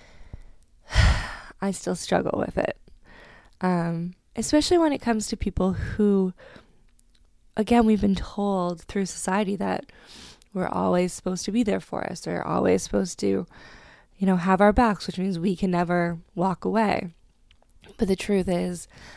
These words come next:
that if someone in your life, and this is something that I'm saying, um, because I still need to learn it.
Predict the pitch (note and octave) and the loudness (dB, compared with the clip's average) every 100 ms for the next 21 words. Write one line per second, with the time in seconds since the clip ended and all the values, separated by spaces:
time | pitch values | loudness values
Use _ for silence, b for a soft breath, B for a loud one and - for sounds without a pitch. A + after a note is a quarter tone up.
0 | B G3 F3+ - b b b b - - | B 0 0 0 b b b b -20 -20
1 | - _ _ - F3 - A#3 A#3 B3+ A#3 | -20 _ _ 0 0 0 2 2 2 0
2 | G#3 G3 F3+ F3 F3+ - - - F#3+ G3 | 0 0 2 2 -2 -6 -18 -4 -2 -2
3 | - - F#3+ E3+ E3+ E3+ G3 G3 G#3 G3 | -4 -4 -2 -2 -2 -2 -2 0 -2 -2
4 | - G3+ B3 D#4+ G#4 b b b b b | 0 2 2 0 -8 b b b b b
5 | b _ _ b b b b b b - | b _ _ b b b b b b -4
6 | F#3+ F3+ E3+ E3 E3 G#3 _ - F#3+ G#3 | -2 0 -2 -6 -10 -16 _ -10 -4 -4
7 | - F3 F3+ - F#3+ F3+ F3 F#3 F#3 G#3 | -2 -4 -4 -6 -4 -4 -4 -4 -4 -2
8 | D4 | -4